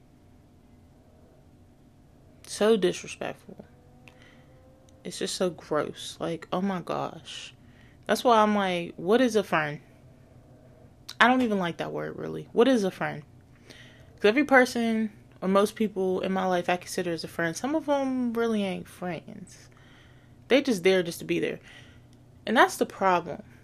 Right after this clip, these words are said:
Some of these quote-unquote friends that you have in your life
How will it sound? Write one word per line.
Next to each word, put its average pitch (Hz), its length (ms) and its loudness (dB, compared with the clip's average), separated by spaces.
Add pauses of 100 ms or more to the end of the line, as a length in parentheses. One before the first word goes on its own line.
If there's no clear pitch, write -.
(200)
Some 294 320 4
of 311 60 2
these 262 240 -2
quote-unquote 220 680 2
friends 185 460 -2
that 190 240 2
you 196 100 0
have 190 240 2
in 185 100 -2
your 185 100 0
life 180 600 -2